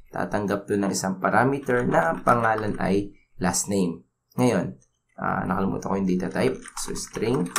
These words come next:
And then, ngayon, anong mangyari? Yung ating data member na last name ay magiging equal doon sa kung ano man yung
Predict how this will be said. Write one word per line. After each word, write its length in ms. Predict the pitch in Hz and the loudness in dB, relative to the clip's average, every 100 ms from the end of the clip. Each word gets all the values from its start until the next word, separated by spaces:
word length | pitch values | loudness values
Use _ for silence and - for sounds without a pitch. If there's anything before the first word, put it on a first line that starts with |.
| - - - - | -4 -6 -10 -6
And 160 | 113 | -2
then, 400 | 107 110 113 120 _ 135 | 0 0 -2 -8 _ -2
ngayon, 240 | 147 135 | 2 2
anong 240 | - 131 117 | 4 2 2
mangyari? 640 | 107 98 95 98 87 92 - _ _ _ _ _ - | 2 0 0 0 -2 -4 -12 _ _ _ _ _ -6
Yung 240 | 98 101 92 | 2 4 4
ating 600 | 104 123 143 139 143 147 - - _ _ - | 6 4 4 0 -2 -4 -8 -18 _ _ 0
data 340 | 120 131 135 | 2 4 4
member 380 | 135 123 104 104 | 4 2 2 2
na 80 | 101 | 2
last 400 | 107 127 - - | 4 4 4 0
name 400 | 98 98 101 - _ _ - - | -2 -2 -6 -10 _ _ -6 0
ay 160 | 120 | 0
magiging 580 | 107 107 123 139 127 - | 0 -2 0 2 2 0
equal 540 | - 120 - 98 95 95 | 0 -4 0 2 2 0
doon 300 | 101 104 113 | 0 0 0
sa 180 | - - | -2 0
kung 160 | 127 127 | 0 0
ano 240 | 117 113 | -2 -2
man 300 | 113 104 95 | -2 0 0
yung 400 | 101 131 147 - | 2 2 2 -4